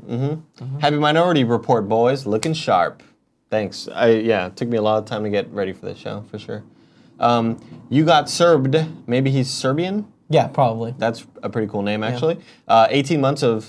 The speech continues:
Speaker 1: subscription. Thank you so much. Happy birthday, champ.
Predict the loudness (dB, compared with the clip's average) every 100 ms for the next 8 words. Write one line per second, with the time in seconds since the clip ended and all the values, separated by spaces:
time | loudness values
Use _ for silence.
0 | -14 -12 -10 -8 -2 -2 -2 -4 -4 -4
1 | -6 -4 -6 -4 -2 0 -2 -4 -14 _
2 | _ _ -2 0 2 2 2 2 -2 -2
3 | -2 -2 -4 -8